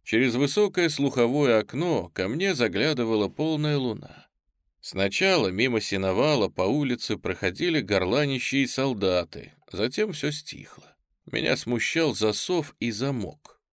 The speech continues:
Что это? Арест? Мысли роились в голове, как беспокойные мухи. Прилегла, положив рюкзак под голову,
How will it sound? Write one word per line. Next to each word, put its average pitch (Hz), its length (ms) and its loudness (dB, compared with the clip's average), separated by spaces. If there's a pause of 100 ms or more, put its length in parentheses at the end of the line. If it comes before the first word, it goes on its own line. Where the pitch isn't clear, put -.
(180)
Что - 260 -8
это? - 280 -14 (300)
Арест? 104 560 0 (720)
Мысли 151 480 -4
роились 110 560 2
в 92 100 -6
голове, 90 760 -2
как 85 200 -8
беспокойные 87 840 -8
мухи. - 560 -14 (300)
Прилегла, 110 720 0
положив 95 580 -2
рюкзак 90 500 -4
под 87 220 -4
голову, 110 600 -2